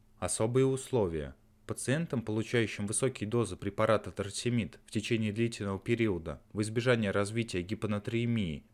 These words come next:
метаболического алкалоза и гипокалиемии, рекомендуется диета с достаточным содержанием поваренной соли и применение препаратов калия. Применение препарата торсемид может обусловить обострение подагры.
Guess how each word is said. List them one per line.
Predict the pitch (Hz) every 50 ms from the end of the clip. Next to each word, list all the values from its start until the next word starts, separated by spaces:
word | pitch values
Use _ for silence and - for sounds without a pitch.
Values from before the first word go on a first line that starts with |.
| -
метаболического | - 101 107 98 101 98 101 113 117 - - - - - 120 113 113 113
алкалоза | 113 113 - 123 120 117 98 87 80 - 69 69 - - - - - -
и | 98
гипокалиемии, | 104 110 113 - 101 - - 104 104 113 117 120 120 117 98 82 73 - - - _ _ _ -
рекомендуется | - 101 - 120 113 117 120 120 120 117 117 - 110
диета | 107 104 104 117 123 120 - 107
с | 101
достаточным | 104 101 95 - - 139 139 156 - - 151 135
содержанием | 123 - 110 107 107 104 104 107 95 90 87 82 80 80
поваренной | 78 90 87 87 95 101 113 117 120 120
соли | 120 - - 110 90 78 73 69 67 - - - - - - -
и | - 113
применение | 117 - 117 117 123 127 131 127 123 123 110 101
препаратов | - - 104 - - 95 95 104 110 - 127 - -
калия. | - 117 104 90 85 78 76 71 65 - - _ _ _ _ _ _ -
Применение | - 110 113 120 123 127 127 123 123 113
препарата | 117 - 117 - - 110 107 135 151 - - 127
торсемид | - 120 110 107 - - - 117 117 107 - - - -
может | 95 104 104 104 - 113
обусловить | 107 104 104 - - - 131 147 151 139 - -
обострение | - 98 110 - - - 104 113 123 127 127 123
подагры. | - 131 127 123 113 95 87 73 - 71 67